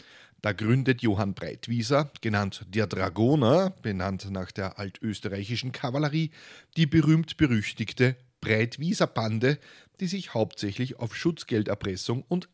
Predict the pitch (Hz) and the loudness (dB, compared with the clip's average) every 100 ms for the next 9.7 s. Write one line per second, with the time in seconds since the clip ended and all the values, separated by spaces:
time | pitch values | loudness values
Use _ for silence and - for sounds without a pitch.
0 | - 113 127 120 110 - 117 - 98 101 | -6 0 2 2 2 0 -4 -4 -4 -4
1 | 95 87 - 71 - _ _ _ _ _ | -6 -8 -10 -14 -18 _ _ _ _ _
2 | _ _ _ - 110 101 113 104 98 95 | _ _ _ -2 -2 0 0 2 0 -2
3 | 98 127 151 - 143 147 104 101 104 - | 2 4 4 2 -4 -2 0 0 -2 -2
4 | 107 104 - _ _ 156 151 131 104 - | -2 -2 -8 _ _ 0 0 -2 -6 -8
5 | 95 143 160 160 - 180 185 - 170 160 | -4 2 4 4 2 2 2 2 2 4
6 | 151 135 - 104 104 127 170 160 80 104 | 4 4 2 0 0 0 2 2 0 -2
7 | - 113 - 151 - 110 - 143 127 92 | -2 -6 -4 -4 -2 -4 -2 0 2 0
8 | - 92 _ - - - - _ - 123 | -2 -8 _ -20 -20 -20 -20 _ -2 2
9 | 110 101 - _ - 156 | 4 2 -2 _ -4 -2